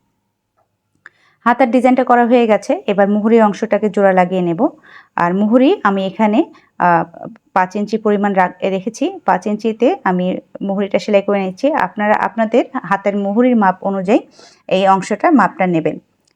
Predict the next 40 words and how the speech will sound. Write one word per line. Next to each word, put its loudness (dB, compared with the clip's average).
তো -6
যাই 2
হোক, 4
এখানে 0
আমি 0
সেলাইটা -2
শুরু 0
করেছি। -2
আর 0
শুরু -4
করে, 2
আহ, 2
সেলাইটা 2
একেবারে 2
শেষ -2
করার 2
আগে 0
আরও 0
একটি -2
কাজ -2
করে -2
নিতে -2
হবে, 0
সেটা -4
হচ্ছে, -2
আহ, 0
আপনারা -2
যদি -2
জামার 0
অ্যাটাচড -2
করেন, 2
তো -6
জামার 0
বগলের 0
মাপটা 0
এই 0
পর্যায়ে 0
কিন্তু -4
দিয়ে 0
নেবেন। -2